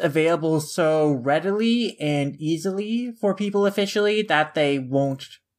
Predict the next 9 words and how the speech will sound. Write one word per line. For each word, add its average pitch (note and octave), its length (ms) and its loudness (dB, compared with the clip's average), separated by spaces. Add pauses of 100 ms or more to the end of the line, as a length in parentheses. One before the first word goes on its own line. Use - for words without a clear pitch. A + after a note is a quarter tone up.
(200)
need D#3 560 -2
to F3 80 -2
turn D#3+ 580 -2 (140)
or C3+ 120 2
feel F3+ 360 0
the D3 120 2
need B2 240 0
to B2 60 -4
turn A#2 460 -8